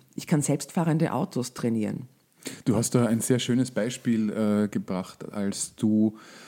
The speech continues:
Speaker 2: du hast Armin Wolf eine E-Mail geschrieben,
Speaker 1: Ja.
Speaker 2: das dann viel beachtet hast, dass ich, äh, das auch gelesen habe. Du hast ein sehr schönes Beispiel gebracht der sogenannten Captchas, die jeder
Speaker 1: Ja.
Speaker 2: kennt.
Speaker 1: Also das
Speaker 2: Ähm,
Speaker 1: sind diese, manchmal wird man gefragt, ob man ein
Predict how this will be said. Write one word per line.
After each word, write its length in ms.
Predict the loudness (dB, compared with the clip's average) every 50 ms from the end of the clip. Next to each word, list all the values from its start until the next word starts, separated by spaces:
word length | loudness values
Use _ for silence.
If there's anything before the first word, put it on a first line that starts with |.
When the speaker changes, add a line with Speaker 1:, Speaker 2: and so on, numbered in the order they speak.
| -20 -8 _
Speaker 2:
du 60 | -4
hast 120 | -2 0 2
Armin 200 | 2 4 4 6
Wolf 200 | 6 6 6 6
eine 100 | 6 6
E-Mail 260 | 6 6 6 6 6
geschrieben, 520 | 4 2 0 0 0 2 2 2 2 4 4
Speaker 1:
Ja. 180 | 6 6 6 6 6
Speaker 2:
das 320 | 4 4 4 4 4 4 4
dann 140 | 0 -2 2
viel 160 | 4 4 6
beachtet 400 | 6 4 4 2 0 -2 0 0
hast, 160 | 0 0 2
dass 80 | 0 0
ich, 160 | 0 0 0
äh, 60 | -2 -4 -4 -10 -16 -18 -18 -18 -20 -20 -8 -4
das 880 | 0 0 2 2 2 0 0 0 0 0 0 0 -2 -4 -8 -8 -10 -4
auch 200 | -4 -4 -4 0
gelesen 380 | 2 4 6 6 6 4 4 2
habe. 280 | 2 0 0 -2 -4 -6 -10 -18 -20 -4 -2
Du 60 | 0
hast 120 | 2 2
ein 60 | 2 4
sehr 120 | 4 4
schönes 240 | 4 4 4 4 4 4
Beispiel 320 | 2 2 2 2 2 2
gebracht 320 | 2 2 2 0 0 0
der 60 | -2 -2
sogenannten 360 | 0 0 2 2 2 0 0
Captchas, 500 | 0 0 -2 -2 -2 -2 -2 -2 0 0
die 80 | 0 0
jeder 180 | 2 2 4
Speaker 1:
Ja. 80 | 4 4
Speaker 2:
kennt. 340 | 4 4 4 2 2 0 -4 -12 _ -20 -20 -20 -20 -20 -20 -6 -2
Speaker 1:
Also 200 | 0 2 4 4
das 100 | 4 4
Speaker 2:
Ähm, 60 | 4
Speaker 1:
sind 200 | 4 4 4 4
diese, 420 | 4 4 6 6 8 8 6 6 4 -2 -8 -14 -16 -18 -6 2
manchmal 360 | 6 6 6 6 6 4 4
wird 120 | 4 4
man 80 | 2 2
gefragt, 440 | 2 0 0 2 2 2 2 2 2
ob 140 | 0 2 2
man 200 | 2 2 2 0 0
ein 240 | 2 2 2 0